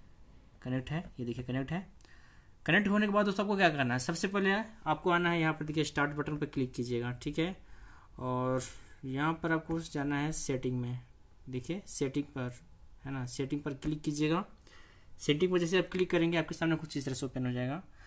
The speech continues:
इसके बाद आपको क्या करना है, यहाँ पर आपको आना है प्राइवेसी पर, प्राइवेसी का एक ऑप्शन मिलेगा, इस पर आपको क्लिक कर लेना है। प्राइवेसी पर जैसे आप क्लिक कीजिएगा यहाँ पर आपको आना है, थोड़ा सा नीचे आइएगा और इसमें आपको एक ऑप्शन दिखेगा बैकग्राउंड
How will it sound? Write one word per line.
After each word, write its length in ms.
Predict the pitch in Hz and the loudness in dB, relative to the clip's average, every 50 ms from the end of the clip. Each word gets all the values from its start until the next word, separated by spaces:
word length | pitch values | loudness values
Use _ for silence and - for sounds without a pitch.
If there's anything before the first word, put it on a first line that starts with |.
| - - - - - | -20 -20 -14 -8 -6
इसके 180 | 156 - - | -2 4 6
बाद 80 | 196 196 | 8 8
आपको 140 | 196 196 196 | 8 8 8
क्या 120 | 196 190 180 | 8 8 8
करना 200 | 175 185 185 185 | 6 6 4 6
है, 100 | 180 170 | 6 6
यहाँ 140 | 165 165 | 6 6
पर 120 | 170 175 160 | 6 6 6
आपको 180 | 156 - - | 6 6 6
आना 140 | 160 156 156 | 4 6 6
है 120 | 160 165 160 - - - - | 6 4 2 0 -6 -6 0
प्राइवेसी 440 | - 139 135 131 127 127 - 143 131 | 4 4 4 4 4 2 0 -2 -2
पर, 260 | - 147 160 - - - - - - - - - | -2 -2 -4 -4 -6 -12 -20 -20 -20 -18 -10 -4
प्राइवेसी 400 | - 135 135 135 139 131 - 156 | 0 0 2 2 0 0 -2 -4
का 140 | 147 - 143 | -2 -2 -2
एक 80 | 139 143 | -2 -2
ऑप्शन 280 | 139 127 - - 143 | -2 -4 -2 -2 0
मिलेगा, 400 | 135 135 131 127 131 135 165 208 - - - - - - - - - | 0 2 2 2 2 0 0 -2 -4 -10 -14 -16 -18 -16 -14 -12 -10
इस 60 | 151 127 | -6 0
पर 160 | - 156 147 | 2 2 2
आपको 180 | 139 - 160 | 2 0 -2
क्लिक 280 | 147 - - 131 123 - | -4 -2 -2 -2 -2 0
कर 100 | - 127 | -2 -2
लेना 240 | 127 127 123 127 131 | -2 0 0 -2 -2
है। 180 | 139 156 190 - - - - - - - - - | -4 -4 -8 -8 -10 -14 -14 -16 -18 -18 -12 -4
प्राइवेसी 340 | - 156 160 170 165 - 196 | 2 4 4 4 4 2 2
पर 80 | 196 190 | 2 4
जैसे 240 | 190 180 175 - | 4 4 4 4
आप 120 | 196 - - - | 0 0 0 -2
क्लिक 180 | 202 185 185 | -2 -2 0
कीजिएगा 320 | - 170 160 165 160 180 175 | 0 0 2 4 4 6 6
यहाँ 260 | 165 160 160 170 170 | 6 4 4 2 2
पर 140 | 170 175 170 | 0 0 -2
आपको 200 | 165 165 - 160 | 0 0 2 2
आना 240 | 156 151 165 170 | 4 4 4 4
है, 240 | 170 156 139 135 156 180 - - - - - - - - - - - - - - - - - | 4 2 2 0 0 -2 -6 -10 -14 -14 -16 -16 -16 -16 -16 -16 -16 -16 -16 -18 -18 -16 -10
थोड़ा 160 | - - 143 | -6 -4 -4
सा 120 | 139 - 151 | -2 0 2
नीचे 300 | 143 139 135 - - 160 | 2 2 2 2 2 4
आइएगा 360 | 151 147 139 135 143 170 214 - - - - - - - - - - - - - - - - - - - - | 4 4 4 2 2 0 -4 -6 -12 -16 -16 -16 -14 -14 -14 -12 -12 -12 -14 -14 -18 -18 -18 -18 -16 -12 -6
और 240 | 139 131 135 135 135 | -2 -2 0 0 0
इसमें 320 | 131 127 - 165 165 170 175 | -2 -2 0 0 2 2 0
आपको 180 | 165 - 175 | 0 0 0
एक 140 | 165 165 - | -2 0 0
ऑप्शन 300 | 165 151 151 - - 160 | -2 -2 -2 -2 -2 0
दिखेगा 480 | 160 160 156 - 170 165 160 160 165 175 | 0 0 0 2 2 2 4 4 2 2
बैकग्राउंड 680 | 160 147 147 147 139 - 147 143 139 143 151 160 180 180 | 2 2 2 2 2 2 2 4 4 4 4 2 0 -2